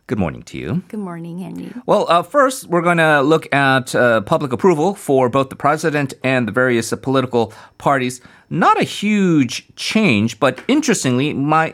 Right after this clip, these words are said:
Speaker 1: most people might have expected a downtick for the president and the ruling party, but that didn't happen. In fact, we
Speaker 2: Mm-hmm.
Speaker 1: saw a slight increase in support, right?
Speaker 2: Yes, the Real Meter survey conducted Monday through Wednesday on two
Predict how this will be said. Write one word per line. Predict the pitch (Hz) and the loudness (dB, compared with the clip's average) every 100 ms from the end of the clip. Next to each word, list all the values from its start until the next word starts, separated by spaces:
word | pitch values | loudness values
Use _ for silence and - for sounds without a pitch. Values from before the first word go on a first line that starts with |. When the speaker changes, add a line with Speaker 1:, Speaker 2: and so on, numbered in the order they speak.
| - | -6
Speaker 1:
most | 160 302 - | 0 0 0
people | 180 151 | -2 0
might | 160 160 | 2 0
have | |
expected | 143 - 165 - 131 | -4 -4 -4 -2 -2
a | |
downtick | 104 131 139 143 117 - | 0 0 0 0 -4 -2
for | 120 110 | -2 -2
the | |
president | 101 127 120 113 | -2 -2 -2 -2
and | 110 | 0
the | |
ruling | 107 135 | 0 0
party, | 113 123 | 0 -2
but | 127 160 | -2 -2
that | 226 - - | -2 -4 0
didn't | 233 220 165 - - _ | 2 2 -2 -8 -20 _
happen. | - 226 170 | -4 -2 -2
In | 131 | -2
fact, | 131 220 | -2 0
we | 262 | 0
Speaker 2:
Mm-hmm. | 233 | 0
Speaker 1:
saw | 185 | 0
a | |
slight | - 180 180 175 - _ - | -2 -2 -2 -4 -18 _ -2
increase | 185 202 - 151 - | 2 2 2 -2 0
in | 147 147 | 0 0
support, | - 131 - 107 - | 0 -2 0 0 0
right? | 127 240 - - - - - | -2 -2 -14 -20 -20 -20 -2
Speaker 2:
Yes, | 233 220 180 - - | 0 2 0 -2 -4
the | 208 196 | -2 -2
Real | 170 262 311 | 0 2 6
Meter | 269 208 196 | 4 4 0
survey | 196 202 190 180 175 | 0 -2 -2 -2 -4
conducted | - - 170 190 190 - | -4 -4 -2 -4 -6 -2
Monday | 180 170 196 226 208 | 0 2 2 2 0
through | 190 190 165 | -4 -4 -4
Wednesday | 165 185 - 175 165 | -2 -2 -4 -6 -4
on | 160 151 151 | -4 -4 -6
two | - 202 202 | -4 -2 -2